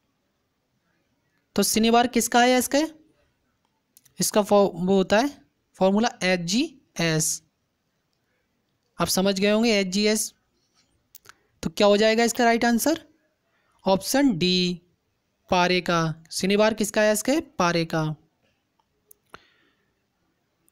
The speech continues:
क्वेश्चन नंबर ट्वेंटी एट, तानसेन का असली नाम क्या था? खुर्रम, प्रहलाद, योगराज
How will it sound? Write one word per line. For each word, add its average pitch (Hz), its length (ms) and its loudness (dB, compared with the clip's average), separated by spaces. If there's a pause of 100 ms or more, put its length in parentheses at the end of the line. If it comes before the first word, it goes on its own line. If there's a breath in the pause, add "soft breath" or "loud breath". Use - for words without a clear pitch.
क्वेश्चन 214 280 2
नंबर 294 200 4
ट्वेंटी 220 400 2
एट, 175 340 -2 (960)
तानसेन 254 480 2
का 294 140 4
असली 240 360 2
नाम 254 220 4
क्या 214 200 2
था? 185 280 0
खुर्रम, 233 580 2
प्रहलाद, 190 800 0 (160)
योगराज 220 600 4